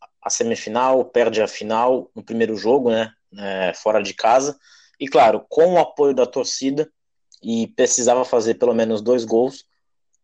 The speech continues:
o time do Atlético Mineiro conseguiu, mas foi muito pelo apoio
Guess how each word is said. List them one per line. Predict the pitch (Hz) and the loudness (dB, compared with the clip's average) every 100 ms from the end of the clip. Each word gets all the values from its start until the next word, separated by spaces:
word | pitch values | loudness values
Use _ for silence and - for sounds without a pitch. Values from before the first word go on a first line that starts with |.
| _ - | _ -14
o | 123 120 120 | -8 -6 -6
time | 117 - 135 | -4 -2 2
do | 135 | 2
Atlético | 123 127 123 135 | 2 2 0 -2
Mineiro | 135 139 | -2 -2
conseguiu, | 143 - 165 139 117 90 _ _ | -4 -6 -6 -2 -2 -2 _ _
mas | 104 110 113 | -4 -2 0
foi | 139 | 0
muito | 131 139 165 | 2 2 0
pelo | - 165 | 2 4
apoio | 156 - 143 151 170 | 2 0 0 0 0